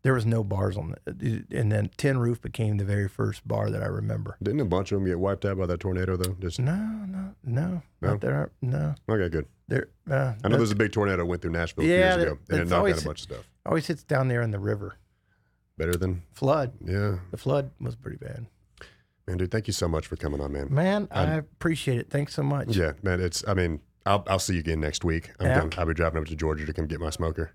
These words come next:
Speaker 1: Get on my, my app and follow this thing along. And
Speaker 2: Yeah, yeah.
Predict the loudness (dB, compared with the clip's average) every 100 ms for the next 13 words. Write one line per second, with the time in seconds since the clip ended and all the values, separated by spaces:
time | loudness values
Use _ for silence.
0 | _ 0 2 2 2 -2 -4 _ -6 -4
1 | -2 -2 -2 -6 -4 -2 0 0 0 -4
2 | -4 -2 0 0 -2 -2 -4 -10 _ 6
3 | 6 6 4 2 2